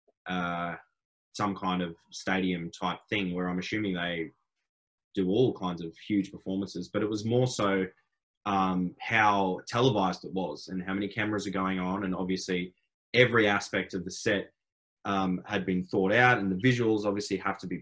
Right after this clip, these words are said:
planned. And yeah, I guess when you're up there, yes, you're playing to thousands of kids, but maybe perhaps in hindsight, in the moment, that's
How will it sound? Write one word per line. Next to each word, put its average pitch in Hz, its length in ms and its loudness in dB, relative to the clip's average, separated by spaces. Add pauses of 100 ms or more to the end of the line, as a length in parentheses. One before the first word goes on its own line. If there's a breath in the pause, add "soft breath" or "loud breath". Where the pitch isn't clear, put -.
planned. 120 540 0 (140)
And 90 320 -4 (960)
yeah, 123 180 4
I 117 60 6
guess 131 220 4
when 127 100 4
you're 113 160 4
up 131 140 4
there, 104 160 4
yes, 117 440 4
you're 104 140 -2
playing 98 280 0
to 95 100 -2
thousands 95 480 0
of 87 100 -8
kids, 98 400 0
but 92 200 -2 (1120)
maybe 110 320 2
perhaps 98 420 -4
in 98 80 -2
hindsight, 95 460 -2
in 98 120 -2
the 95 60 0
moment, 95 460 0 (120)
that's 90 200 -4